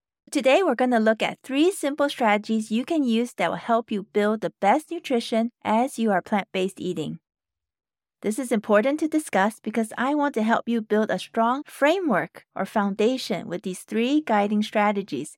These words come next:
that you can easily apply to each plant-based meal you make. That way, you can optimize your health transformation and build the best nutrition for both yourself and loved ones as you make this transition. So what are they?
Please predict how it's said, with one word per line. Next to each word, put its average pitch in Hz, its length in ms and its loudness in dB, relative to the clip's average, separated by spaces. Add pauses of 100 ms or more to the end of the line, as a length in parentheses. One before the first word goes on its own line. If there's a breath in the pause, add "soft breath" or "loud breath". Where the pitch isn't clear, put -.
that 196 140 0
you 196 120 -2
can 180 220 -4
easily 285 480 0
apply 185 400 0
to - 200 -10
each 262 300 -6
plant-based 240 560 -4
meal 208 240 2
you 202 160 -2
make. 180 380 -8 (720)
That 233 240 4
way, 196 140 2
you 202 120 -2
can 175 200 -4
optimize 262 540 0
your 202 80 0
health 208 280 2
transformation 214 800 -2 (260)
and 233 140 -2
build 254 200 4
the 220 100 2
best 262 380 2
nutrition 269 500 -4
for 185 100 -6
both 190 320 0
yourself 262 640 0
and 294 180 -2
loved 294 240 2
ones 165 280 -4
as 180 240 -4
you 180 80 -4
make 190 240 -6
this 226 160 -2
transition. 175 640 -4 (920)
So 226 200 2
what 240 180 6
are 233 200 6
they? 339 320 0